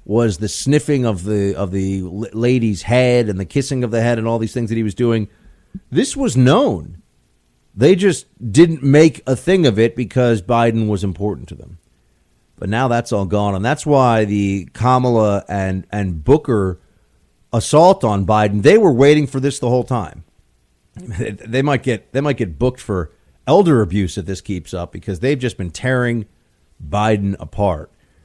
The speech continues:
Uh, and, and I think w-, with Cory Booker in particular, he, he's just, it doesn't matter what Biden says.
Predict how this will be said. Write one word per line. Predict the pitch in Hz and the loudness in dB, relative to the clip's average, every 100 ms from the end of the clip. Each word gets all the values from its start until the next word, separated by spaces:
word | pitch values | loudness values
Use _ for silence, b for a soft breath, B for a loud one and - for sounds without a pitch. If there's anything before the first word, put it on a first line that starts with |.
| _ _ - | _ _ -12
Uh, | 87 92 - | -6 -6 -4
and, | 120 120 | -4 -2
and | 131 | 0
I | 175 208 | 2 4
think | 160 113 | 2 0
w-, | 131 | -4
with | 131 123 - - - | 0 0 -2 -12 -4
Cory | 185 156 120 | 2 4 4
Booker | 90 226 151 117 | 4 2 4 0
in | 107 | 0
particular, | 98 85 170 - 107 95 85 _ _ _ _ | -4 -4 -4 -2 -2 -2 -4 _ _ _ _
he, | 95 123 | -18 -10
he's | 147 147 202 - | -4 0 0 0
just, | 165 131 - _ _ _ _ _ | 0 -2 -4 _ _ _ _ _
it | - 160 | -8 2
doesn't | 196 160 147 | 2 4 4
matter | 151 143 | 4 4
what | 127 131 | 4 2
Biden | 123 110 98 95 | 2 0 0 -4
says. | - 95 76 69 - | -4 -6 -6 -14 -20